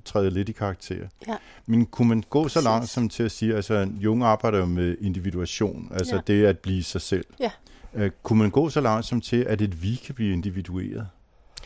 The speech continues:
Speaker 2: Ja. Jeg tænker, individuationsbegrebet er ikke kun til individer, det er til nationer, det er til alle, ikke?
Speaker 1: Ja.
Speaker 2: Og vi kunne jo godt ønske os, at verden var noget mere individueret, end den er,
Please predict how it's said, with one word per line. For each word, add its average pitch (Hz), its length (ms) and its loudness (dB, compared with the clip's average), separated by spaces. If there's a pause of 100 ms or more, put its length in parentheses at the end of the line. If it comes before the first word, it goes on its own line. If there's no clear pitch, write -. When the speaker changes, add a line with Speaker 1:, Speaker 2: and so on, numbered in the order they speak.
(140)
Speaker 2:
Ja. 277 120 -4 (360)
Jeg 262 120 0
tænker, 302 240 2
individuationsbegrebet 233 1120 0 (360)
er 233 60 4
ikke 247 140 2
kun 269 240 2
til 233 160 -4
individer, 214 440 -4
det 220 140 -4
er 220 40 -4
til 214 200 -4
nationer, 220 600 -4
det 214 100 -4
er 208 40 0
til 233 140 -2
alle, 202 420 2 (140)
ikke? 233 120 -10 (180)
Speaker 1:
Ja. 98 180 -2 (260)
Speaker 2:
Og 196 180 -6
vi 117 60 -2
kunne 226 220 -6
jo 196 120 2 (100)
godt 262 220 6 (120)
ønske 233 340 -2
os, 196 140 -2
at 180 120 -2 (120)
verden 185 360 2
var 175 120 0
noget 214 240 2
mere 185 320 -2
individueret, 175 560 -6
end 147 120 -6
den 151 180 -4
er, 165 200 -2